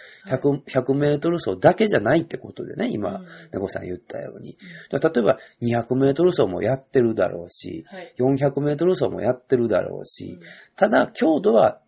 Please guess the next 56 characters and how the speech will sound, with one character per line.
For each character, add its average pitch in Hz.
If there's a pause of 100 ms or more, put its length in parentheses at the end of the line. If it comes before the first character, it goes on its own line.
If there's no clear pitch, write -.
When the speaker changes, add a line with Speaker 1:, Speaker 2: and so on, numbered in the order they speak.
(120)
Speaker 2:
当 117
然 101
落 123
と 101
し -
て、 98
ス -
ピ 123
ー -
ド 139
は 135
少 -
し -
落 190
と 117
し -
て - (240)
走 -
っ -
て 98
る 90 (220)
わ 92
け 87
で 90
す -
よ。 -
Speaker 1:
は 185
い。 165 (220)
Speaker 2:
で、 147
こ 202
れ 185
実 151
際 202
や 226
っ 226
て 214
も 202
ら 190
う 185
と -
分 160
か 151
る 117
と 107
思 92
う -
ん -
で 85
す。 -
運 214
動 208
不 170
足 135
の 87
方 85
が、 101